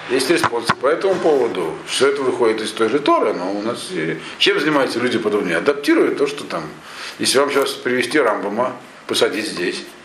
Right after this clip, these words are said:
он точно знал больше, чем я, мягко говоря, или Раби Акива ещё лучше, да? Но пока он с вами договорится, много времени пройдёт.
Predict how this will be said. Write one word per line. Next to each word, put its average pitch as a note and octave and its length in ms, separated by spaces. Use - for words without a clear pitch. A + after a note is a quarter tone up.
он G2 120
точно D3+ 320
знал G#2 240
больше, F#2 340
чем E2+ 160
я, D2 180
мягко F#2+ 280
говоря, F2 480
или G2+ 120
Раби G2+ 240
Акива - 320
ещё - 260
лучше, C#2 320
да? A#2 120
Но - 60
пока - 240
он D#3+ 80
с - 60
вами D3 140
договорится, B2 520
много E3 200
времени G2 280
пройдёт. D2+ 480